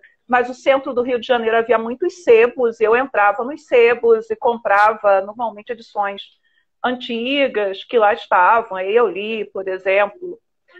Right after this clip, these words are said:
aquela segunda fase dos X-Men, quando montam a equipe com Wolverine, et cetera, essas coisas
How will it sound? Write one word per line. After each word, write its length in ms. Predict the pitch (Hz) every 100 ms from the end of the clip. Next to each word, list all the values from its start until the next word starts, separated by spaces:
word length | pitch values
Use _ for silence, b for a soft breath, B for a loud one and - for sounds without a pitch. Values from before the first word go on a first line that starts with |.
| b
aquela 320 | - - 226
segunda 360 | 220 262 226 247
fase 400 | 247 220 214 226
dos 180 | 226 226
X-Men, 580 | 214 - 208 180 208 226
quando 260 | 196 202
montam 340 | 208 214 233 233
a 80 | 214
equipe 380 | 214 240 233
com 160 | 226 220
Wolverine, 540 | 208 220 233 208 220 202
et 100 | 196
cetera, 400 | 226 220 247 254
essas 220 | - 349
coisas 560 | - 233 233 254 311